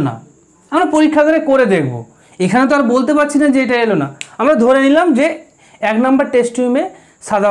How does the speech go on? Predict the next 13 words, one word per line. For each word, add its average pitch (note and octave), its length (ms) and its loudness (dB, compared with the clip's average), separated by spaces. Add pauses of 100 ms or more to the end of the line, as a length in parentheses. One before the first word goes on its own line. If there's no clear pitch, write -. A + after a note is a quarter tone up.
অধক্ষেপ G#3 380 -4 (160)
এলো F3 180 0
না। A2 60 -8 (800)
দ্বিতীয় C#4+ 360 4
নম্বর D#4+ 240 2 (100)
test C#4 220 0
টিউবে C#4 260 0 (100)
দেখলাম F#3+ 280 0 (480)
সাদা G#3+ 340 0 (160)
অধক্ষেপ G#3 460 -2 (2250)
এলো, G3+ 280 2 (3000)
ঠিক C#4+ 220 0
আছে? D4+ 140 0